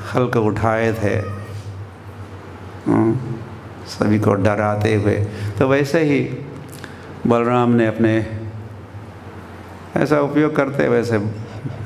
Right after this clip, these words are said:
बलराम के दो हथियार है, एक तो, एक तो हल होता है और दूसरा गदा होती है।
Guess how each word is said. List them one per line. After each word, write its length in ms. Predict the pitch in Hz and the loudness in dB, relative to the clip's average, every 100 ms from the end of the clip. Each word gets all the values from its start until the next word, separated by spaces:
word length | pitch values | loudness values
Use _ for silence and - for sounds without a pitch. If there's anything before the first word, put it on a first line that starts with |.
| - - - - - - - - - - - | -12 -14 -14 -14 -14 -14 -16 -16 -16 -2 2
बलराम 440 | 120 123 127 127 | 4 4 4 2
के 220 | 123 110 104 104 - - - - - - - - - - - - - - - - - - - | 2 2 2 -2 -6 -10 -12 -14 -14 -14 -14 -14 -14 -14 -14 -14 -14 -16 -16 -16 -16 -4 2
दो 200 | 117 139 | 4 4
हथियार 560 | 127 127 120 113 110 98 | 2 4 4 4 2 2
है, 180 | 101 | 2
एक 200 | 107 120 | 2 2
तो, 480 | 117 120 104 104 - - - - - - - | 2 2 2 0 -6 -10 -12 -12 -14 -8 0
एक 140 | 113 110 | 2 2
तो 120 | 110 | 0
हल 360 | 92 117 131 | 2 2 4
होता 360 | 117 117 113 123 | 2 2 2 2
है 320 | 120 147 170 - - - 110 | 2 -2 -2 -8 -14 -6 -2
और 40 | |
दूसरा 480 | 107 107 131 151 - - - - - - - - - - - - - - - | 0 0 0 0 -4 -10 -14 -14 -14 -14 -14 -14 -14 -16 -16 -16 -16 -2 2
गदा 680 | 107 110 104 98 101 - - - - - | 4 4 4 2 0 -2 -4 -6 -4 -4
होती 300 | 107 101 98 | 0 2 2
है। 280 | 95 - | 2 0